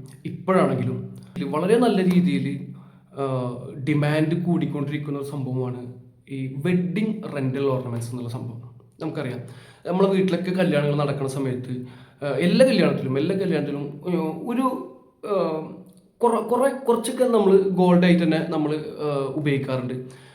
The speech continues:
അതിനപ്പുറത്തേക്ക് ചില ഭാ-, ചില ഓർണമെന്റ്സ്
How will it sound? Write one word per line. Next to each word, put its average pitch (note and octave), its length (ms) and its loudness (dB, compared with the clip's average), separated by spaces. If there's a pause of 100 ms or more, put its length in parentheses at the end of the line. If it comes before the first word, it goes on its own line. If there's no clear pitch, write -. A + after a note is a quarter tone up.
(340)
അതിനപ്പുറത്തേക്ക് F#3+ 720 4 (480)
ചില B3+ 280 6
ഭാ-, F#3 240 6 (120)
ചില A3+ 140 0 (140)
ഓർണമെന്റ്സ് D3 520 0